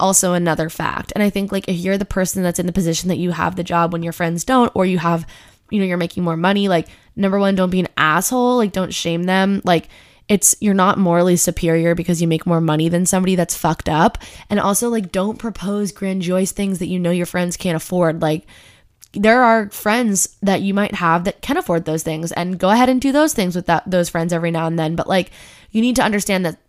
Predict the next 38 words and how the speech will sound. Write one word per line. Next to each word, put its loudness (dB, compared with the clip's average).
in 2
this 0
world 4
of -8
post-grad, 0
there 2
are 4
a 2
lot 4
of 0
people -2
that -4
can't -2
afford -2
those -2
same -6
things. -6
And 2
you're 0
gonna 0
either 4
decide, 2
like, 0
"I'm -2
a -2
dick -2
and -4
we're -2
not -4
friends -4
anymore -2
'cause -10
you -4
can't -4
afford -4
my -6
lifestyle," 2
or 4